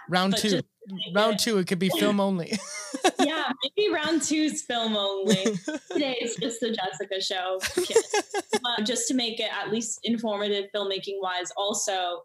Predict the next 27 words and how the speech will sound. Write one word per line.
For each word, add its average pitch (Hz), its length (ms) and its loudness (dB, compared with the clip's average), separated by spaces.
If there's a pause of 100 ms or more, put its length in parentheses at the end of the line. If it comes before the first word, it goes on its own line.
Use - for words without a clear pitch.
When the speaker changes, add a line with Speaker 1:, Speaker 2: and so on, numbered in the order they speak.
(140)
Speaker 2:
everything 269 720 -2
that 190 220 -4
I 185 480 -4
watch, 175 760 -4 (260)
whether 196 240 -2
it - 160 -4
be 208 220 -4
film 190 300 0
or 196 100 -2
T 202 300 -4
V, 190 420 -2 (200)
I 190 460 -4 (260)
have 196 220 -4
a 196 40 0
spreadsheet 202 880 -4 (220)
based 240 320 -2
off 226 220 0
of 220 240 -4
production 214 480 -2
challenges 208 600 0
that 190 300 -2
I 190 140 -4
either 190 320 0
researched 208 680 -2
about 302 460 -2
or 196 320 -2
I 190 300 -4